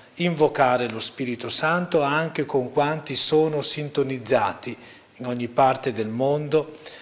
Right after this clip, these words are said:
perché ci aiuti Maria ad essere come lei, disponibili ad accogliere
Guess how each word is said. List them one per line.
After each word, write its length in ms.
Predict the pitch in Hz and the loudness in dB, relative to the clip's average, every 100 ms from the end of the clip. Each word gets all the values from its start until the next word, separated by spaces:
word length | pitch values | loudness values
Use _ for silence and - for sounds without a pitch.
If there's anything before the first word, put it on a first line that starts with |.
| - _ | -20 _
perché 800 | 143 127 - 185 180 165 - - | 0 0 4 6 6 4 -6 -4
ci 180 | - 170 | 2 6
aiuti 440 | 147 196 233 208 | 6 6 4 4
Maria 540 | 170 139 117 101 95 - - - | 2 0 -2 -2 -4 -6 -14 -4
ad 180 | 139 147 | 0 4
essere 440 | 170 - 165 131 | 4 4 2 2
come 280 | 185 180 165 | 0 2 2
lei, 340 | 113 107 98 - - - | 2 -2 -6 -12 -20 -12
disponibili 1120 | 139 196 - - 147 170 208 208 208 190 - | 0 0 2 2 2 2 0 0 0 -2 -2
ad 180 | 160 156 | 0 0
accogliere 920 | 143 - 123 120 110 120 127 120 | 0 0 0 0 0 -4 -6 -10